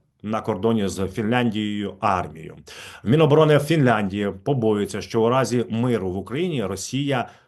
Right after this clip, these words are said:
почне перекидати ще більше військ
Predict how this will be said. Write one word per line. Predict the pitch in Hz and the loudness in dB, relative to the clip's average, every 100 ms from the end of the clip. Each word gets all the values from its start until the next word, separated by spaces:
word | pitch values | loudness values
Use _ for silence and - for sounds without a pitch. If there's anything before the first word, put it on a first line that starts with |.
| _ | _
почне | 123 120 123 131 | -2 0 0 -2
перекидати | 123 131 135 143 135 127 104 98 | 0 0 0 -2 -2 0 -2 -4
ще | - - 123 | -8 -4 -4
більше | 101 95 - 98 | -4 -6 -6 -6
військ | 113 185 185 - | -2 -2 -2 -8